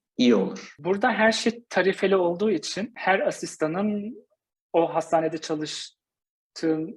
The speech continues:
Speaker 2: zaman aynı, e, brüt bir para alıyor. Bu ama mesela özel hastanelerde çalışıyorsan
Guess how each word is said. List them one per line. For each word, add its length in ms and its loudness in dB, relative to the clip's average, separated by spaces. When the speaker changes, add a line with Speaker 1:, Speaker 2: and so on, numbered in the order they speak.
Speaker 2:
zaman 520 0
aynı, 520 2
e, 380 2
brüt 220 -4
bir 80 -4
para 280 0
alıyor. 320 -6
Bu 80 4
ama 140 2
mesela 640 0
özel 400 0
hastanelerde 1040 -4
çalışıyorsan 800 -6